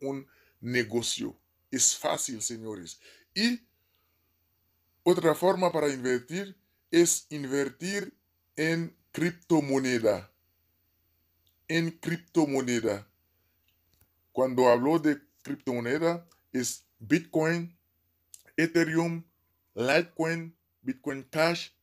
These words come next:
Cardano, much-, y mucho más, mucho, mucho coin más. Entonces, yo sé que hay muchos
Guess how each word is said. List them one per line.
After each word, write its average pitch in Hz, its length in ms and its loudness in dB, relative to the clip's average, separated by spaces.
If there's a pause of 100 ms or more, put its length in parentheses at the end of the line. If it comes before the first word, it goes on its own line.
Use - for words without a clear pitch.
(500)
Cardano, 170 800 0 (1120)
much-, 208 340 -4
y 202 120 2
mucho 202 500 4
más, 143 220 4
mucho, 190 460 -4
mucho 165 420 -2
coin 120 180 -6
más. 95 240 -8 (460)
Entonces, 127 760 -4 (540)
yo 117 180 -4
sé 190 380 -2
que 170 400 2
hay 127 260 2
muchos 185 1040 -4